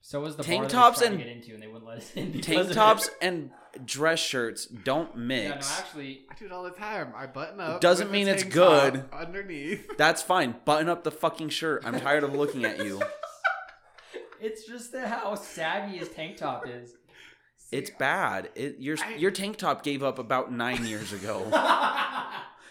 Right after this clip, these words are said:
Speaker 2: And I know that 'cause I've been looking at it for nine years. <laughs> Ten years.
Speaker 1: Oh my God.
Speaker 3: Here's the thing. I need a shirt that makes it easily accessible to get the pimples on my <laughs> chest.
Speaker 2: A man of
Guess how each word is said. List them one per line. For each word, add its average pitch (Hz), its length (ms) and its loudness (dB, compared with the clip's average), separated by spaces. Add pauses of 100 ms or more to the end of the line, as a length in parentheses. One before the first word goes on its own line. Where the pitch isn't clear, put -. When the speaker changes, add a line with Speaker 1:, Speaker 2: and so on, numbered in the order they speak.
(120)
Speaker 2:
And 156 140 0
I 156 80 4
know 175 220 6
that 170 160 8
'cause 151 100 0
I've 151 80 2
been 151 180 0
looking 156 300 2
at 127 140 2
it 127 80 -2
for 131 120 -4
nine 127 300 2
years. 127 420 0 (320)
<laughs> - 280 -10
Ten 185 320 2
years. 156 440 0
Speaker 1:
Oh 139 40 -10
my 135 100 -10
God. 120 400 -12 (300)
Speaker 3:
Here's 196 240 -12
the 208 80 -6
thing. 180 400 -10 (680)
I 120 100 -18
need 151 160 -14
a 165 60 -10
shirt 151 320 -8
that 139 120 -12
makes 131 260 -10
it 135 140 -10
easily 139 360 -10
accessible 131 600 -12
to 113 40 -16
get 107 140 -18
the 101 60 -20
pimples 117 340 -12
on 117 120 -10
my 147 80 -10
<laughs> - 0 -
chest. - 840 2 (2250)
Speaker 2:
A 101 60 -12
man 101 280 -8
of 101 220 -10